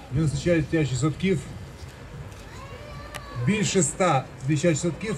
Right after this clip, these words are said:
використовуються в місті Києві не по профілю. Тобто дитячий садок... Чи, е, в цьому дитячому садку, чи якась фірма і так далі, ми повертаємо до громади зараз. Робимо все для того, щоб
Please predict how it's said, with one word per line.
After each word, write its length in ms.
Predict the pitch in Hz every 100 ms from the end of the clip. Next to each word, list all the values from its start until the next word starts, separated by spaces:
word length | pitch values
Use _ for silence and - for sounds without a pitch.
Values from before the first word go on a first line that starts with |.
| - -
використовуються 580 | 135 160 165 196 190 170
в 20 |
місті 260 | 175 - 160
Києві 400 | 180 180 165 151 123 - - - - 123
не 180 | 160 175
по 180 | 175 160
профілю. 500 | 156 139 117 104 92 - - - - -
Тобто 360 | 156 - 117 92 - - - -
дитячий 260 | 131 180
садок... 340 | 160 180 208 196 - - - - - - - - - - - - - -
Чи, 400 | 196 202 196 185
е, 360 | 180 175 170
в 80 | 160
цьому 320 | - 175 165
дитячому 500 | 143 131 156 139 151
садку, 480 | 135 156 - 147 135 -
чи 180 | 135 135
якась 400 | 147 151 151 131
фірма 560 | - 185 175 170 165 156
і 80 | 139
так 100 | 143 135
далі, 280 | 165 156 143
ми 160 | 160
повертаємо 840 | 156 160 160 147 156 147 151 160 160
до 120 | 165
громади 640 | 147 160 156 151 156 160 156
зараз. 460 | 160 156 151 151 - - - -
Робимо 380 | 165 165 160
все 200 | 143 170
для 140 | 156 151
того, 280 | 151 147 131
щоб 240 | - 139